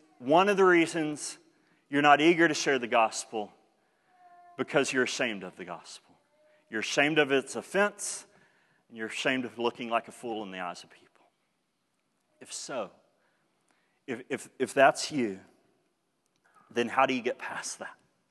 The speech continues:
How, how do you get past being ashamed of the offensiveness and the foolishness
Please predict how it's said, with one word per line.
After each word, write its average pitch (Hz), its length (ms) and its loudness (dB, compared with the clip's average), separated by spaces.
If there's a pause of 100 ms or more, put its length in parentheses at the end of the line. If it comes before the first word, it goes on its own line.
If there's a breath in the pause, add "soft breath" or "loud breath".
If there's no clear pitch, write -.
(1160)
How, - 320 2
how 139 100 -2
do 143 80 2
you 170 80 0
get 170 240 6
past 120 680 2
being 131 200 -4
ashamed 127 480 -6
of 107 80 -8
the 107 60 -6
offensiveness 135 760 -10
and 113 140 -12
the 104 40 -12
foolishness 117 680 -12